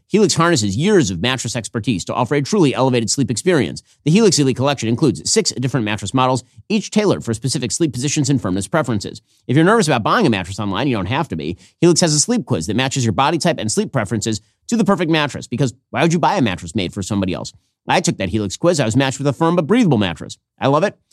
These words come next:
My wife loves it. We're big Helix fans here at the Shapiro house. Plus,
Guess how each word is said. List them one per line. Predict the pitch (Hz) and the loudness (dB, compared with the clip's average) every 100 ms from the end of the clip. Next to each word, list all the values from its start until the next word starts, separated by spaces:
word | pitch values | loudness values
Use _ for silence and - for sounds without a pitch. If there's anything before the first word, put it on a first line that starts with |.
| _ | _
My | - 80 | -10 -2
wife | 127 | 0
loves | 165 175 175 | 2 2 0
it. | - _ - | -4 _ -8
We're | 92 | -2
big | 147 151 | 0 0
Helix | 135 170 151 | 2 2 2
fans | 165 127 71 50 - _ | 0 -2 -2 -10 -16 _
here | - 151 | 2 2
at | 104 | 2
the | 113 | -6
Shapiro | - 127 113 101 | -4 0 0 0
house. | 101 - | -2 -2
Plus, | 185 160 | 0 0